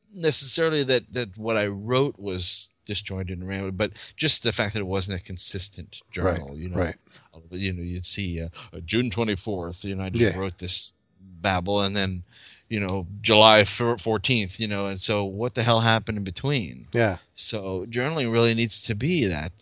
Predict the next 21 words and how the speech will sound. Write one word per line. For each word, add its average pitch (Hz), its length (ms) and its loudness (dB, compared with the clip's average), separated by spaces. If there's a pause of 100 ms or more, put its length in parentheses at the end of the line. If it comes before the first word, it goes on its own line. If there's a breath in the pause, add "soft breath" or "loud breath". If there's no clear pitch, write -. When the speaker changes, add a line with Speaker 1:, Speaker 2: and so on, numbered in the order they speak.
Speaker 1:
constant, 107 800 -4 (440)
you 127 100 -6
know, 113 220 -2
and, 107 200 -2
and 107 400 -8 (200)
I 92 80 -8
guess 107 240 2
just - 200 4
like 107 200 2 (320)
girls 113 280 0
used 113 120 -2
to - 60 -2
keep 113 200 -4
a - 20 -8
diary. 104 600 -4 (140)
Speaker 2:
Yeah. 113 240 2 (160)
Speaker 1:
You 113 140 -2
know, 113 200 -2
and, 110 360 -4
and, 113 300 -4
um, 113 560 2